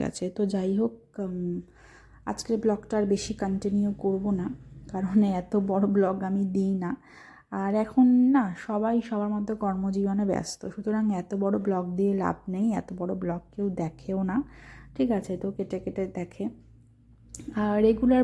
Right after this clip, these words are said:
ব্লগ দেওয়ার চেষ্টা করছি, তো জানি না রেগুলার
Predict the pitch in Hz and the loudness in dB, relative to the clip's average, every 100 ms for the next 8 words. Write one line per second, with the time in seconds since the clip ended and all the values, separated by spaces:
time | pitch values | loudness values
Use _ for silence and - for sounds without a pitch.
0 | 220 214 208 208 247 247 233 220 - 233 | 4 2 2 0 0 0 -2 -4 -4 -4
1 | - 214 208 - 220 214 214 - 208 208 | -2 -4 -4 -6 -2 0 -2 0 2 2
2 | 202 220 214 226 233 240 247 254 - - | 2 0 2 4 6 6 2 0 -10 -20
3 | - - 214 208 220 226 | -20 -6 -2 0 0 -2